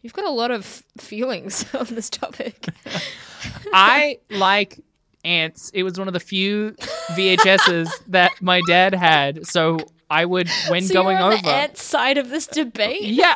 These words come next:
Speaker 2: I mean, I like both movies, but I think Ants
Speaker 1: Both
Speaker 2: is
Speaker 1: movies are
Speaker 2: seen
Speaker 1: good.
Speaker 2: as just a clone of A Bug's Life. The movies are functionally very different.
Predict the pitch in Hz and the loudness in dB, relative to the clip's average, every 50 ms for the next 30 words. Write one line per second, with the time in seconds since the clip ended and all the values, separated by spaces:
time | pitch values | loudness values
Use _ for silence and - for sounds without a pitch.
0 | - 240 311 370 427 392 240 285 381 480 494 - - 254 285 269 202 214 220 254 | 2 2 2 2 2 2 2 4 4 4 2 4 4 4 4 2 2 -2 -2 -2
1 | 285 277 240 196 175 165 - - 185 - 190 214 220 - 262 208 - 180 202 226 | -2 -2 -2 -2 -2 -4 -2 -2 -2 0 0 -2 -2 -2 -6 -6 -6 -4 -2 -2
2 | 254 247 - - - 240 240 240 240 277 262 202 196 240 233 - - 196 202 202 | -2 -4 -4 -6 -6 -6 -6 -6 -4 -2 -2 -2 0 -2 -2 -2 -2 -2 -2 -2
3 | 202 196 185 - 165 175 175 180 165 - - 180 165 - - 151 - - - - | -2 -2 -2 -2 0 0 0 0 0 -4 -6 -6 -6 -4 -4 -6 -6 -8 -8 -4
4 | 151 156 175 190 185 170 165 147 151 139 156 175 196 185 - 175 156 143 - - | -2 -2 -2 -2 -2 -2 -2 -4 -4 -2 -2 -2 -2 -2 -2 -2 -2 -2 -2 -2
5 | 170 165 160 190 254 349 415 - 254 208 190 170 151 175 160 156 - - 202 202 | -4 -4 -2 0 2 2 2 2 0 -2 -2 -4 -4 -4 -8 -8 -6 -4 -4 -4
6 | 226 220 - - 208 185 175 160 143 131 131 131 160 175 180 165 156 143 139 160 | -4 -4 -6 -6 -4 -4 -4 -6 -6 -8 -8 -4 -2 0 0 0 0 -2 -4 -4
7 | 165 - - 139 127 - | -6 -6 -6 -8 -8 -8